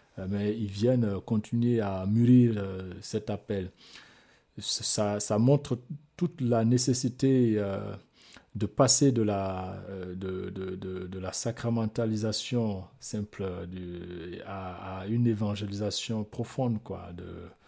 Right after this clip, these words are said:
des cœurs, pour que vraiment, euh, plus, qu'il y ait plus de ferveur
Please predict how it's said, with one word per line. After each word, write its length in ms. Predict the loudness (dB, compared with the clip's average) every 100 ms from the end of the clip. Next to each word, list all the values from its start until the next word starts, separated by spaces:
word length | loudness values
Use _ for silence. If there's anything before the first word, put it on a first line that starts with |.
| _ _ -10
des 140 | -10
cœurs, 340 | -4 -2 -2
pour 220 | -4 -10 -8
que 260 | -6 -8 -12 _ _ _ _
vraiment, 440 | -2 0 2 0 -4
euh, 400 | -8 -8 -8 -8 -10
plus, 300 | 0 2 2 -2
qu'il 140 | 2
y 60 | 2
ait 40 |
plus 240 | 2 0 2
de 100 | 2
ferveur 680 | 6 6 6 2 0 -4